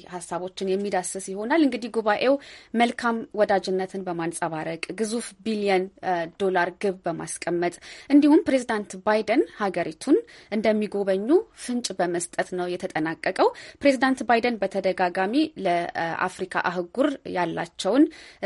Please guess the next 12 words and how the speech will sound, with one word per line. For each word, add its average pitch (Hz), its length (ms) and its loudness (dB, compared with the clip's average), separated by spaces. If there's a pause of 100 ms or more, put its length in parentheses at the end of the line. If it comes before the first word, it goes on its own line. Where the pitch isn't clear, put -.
(120)
ቁርጠኝነት 226 720 0 (240)
አጽንኦት 190 420 -2
ሰጥተው 180 360 -8
ተናግረዋል። 175 560 2 (640)
የሀገሪቱ 202 680 2
መሪዎች 214 340 -4
የህዝቦቻቸውን 185 760 -4
ፍላጎት 208 540 0 (200)
እንዲያከብሩም 185 800 -4
ጠይቀዋል። 180 560 0 (360)
በዚህ 269 280 4
ዙሪያ 262 220 2